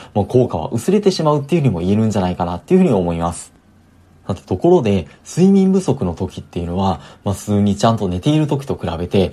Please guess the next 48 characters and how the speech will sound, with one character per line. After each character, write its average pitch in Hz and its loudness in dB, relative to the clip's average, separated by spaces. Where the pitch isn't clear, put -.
な 110 -2
ん 101 2
か - -6
食 - 0
欲 196 4
が 156 0
む 156 2
し - -4
ろ - -4
増 - -8
し - -8
て 170 -4
し 160 -4
ま 147 0
う 143 -4
っ - -10
て 139 -12
言 92 -4
い 85 -6
ま 82 -10
す - -16
か、 87 -4
こ 95 2
う、 90 0
衝 185 4
動 220 4
的 208 0
に 190 2
食 180 0
べ 185 4
て 131 -2
し - -4
ま 92 0
う 87 -2
っ - -16
て 95 -2
こ 92 0
と 92 -2
が 85 -2
増 120 2
え 156 4
る 131 0
っ - 0
て - -6
い 90 0
う - -4
の 85 -4
を - -4